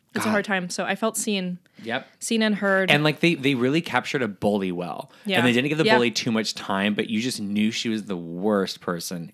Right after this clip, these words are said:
Speaker 2: in the world.
Speaker 1: Yeah.
Speaker 2: She was just the worst.
Speaker 1: For sure.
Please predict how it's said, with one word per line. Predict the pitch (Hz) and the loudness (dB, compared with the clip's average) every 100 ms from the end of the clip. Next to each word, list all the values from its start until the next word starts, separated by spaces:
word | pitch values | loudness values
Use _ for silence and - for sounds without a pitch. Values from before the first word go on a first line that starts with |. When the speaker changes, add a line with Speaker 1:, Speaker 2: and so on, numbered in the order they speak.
| - | -4
Speaker 2:
in | 117 110 | 0 2
the | 101 | 0
world. | 85 82 87 98 90 85 208 | -2 -6 -4 -2 -2 -4 -4
Speaker 1:
Yeah. | 190 180 | -2 0
Speaker 2:
She | 147 135 | 2 2
was | 127 104 | 2 0
just | 98 - | -4 -6
the | 85 | -8
worst. | 80 64 - - | -8 -8 -12 -8
Speaker 1:
For | 202 | -6
sure. | 190 - 175 202 | -6 -6 -8 -12